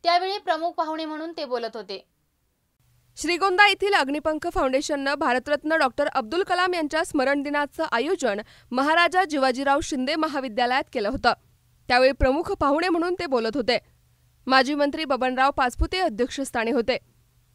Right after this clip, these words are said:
Speaker 2: अग्निपंखच्या वतीनं तालुक्यातून एमपीएससी परीक्षेत उत्तीर्ण झालेल्यांचा सत्कार श्री शर्मा आणि पाचपुते यांच्या हस्ते करण्यात आलाय. उपस्थितांना मार्गदर्शन करताना पोलीस अधीक्षक शर्मा म्हणाले, "मुलांनी स्वप्न पाहायला हवेत.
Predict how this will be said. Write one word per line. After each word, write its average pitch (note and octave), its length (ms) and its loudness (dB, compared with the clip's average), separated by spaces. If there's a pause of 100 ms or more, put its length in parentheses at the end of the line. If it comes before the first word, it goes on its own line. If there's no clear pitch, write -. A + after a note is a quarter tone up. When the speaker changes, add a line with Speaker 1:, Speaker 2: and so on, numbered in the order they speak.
(360)
Speaker 2:
अग्निपंखच्या F4 680 2
वतीनं C4+ 440 0
तालुक्यातून C4 580 0 (300)
एमपीएससी F4 560 2
परीक्षेत F4+ 480 -2
उत्तीर्ण D4+ 440 -2
झालेल्यांचा C4+ 560 -2
सत्कार A#3+ 520 -2 (360)
श्री F#4 180 2
शर्मा D4+ 340 2
आणि D4 200 0
पाचपुते C#4 480 -2
यांच्या B3+ 300 -2
हस्ते B3+ 220 -6
करण्यात A3+ 360 -4
आलाय. A#3+ 180 0 (680)
उपस्थितांना C#4 640 2
मार्गदर्शन C#4+ 600 2
करताना F4+ 460 2
पोलीस D#4 380 -2
अधीक्षक D4+ 420 0
शर्मा D4+ 320 0
म्हणाले, E4+ 440 0 (360)
"मुलांनी E4+ 540 4
स्वप्न D#4+ 380 2
पाहायला A3 320 2
हवेत. A#3+ 260 0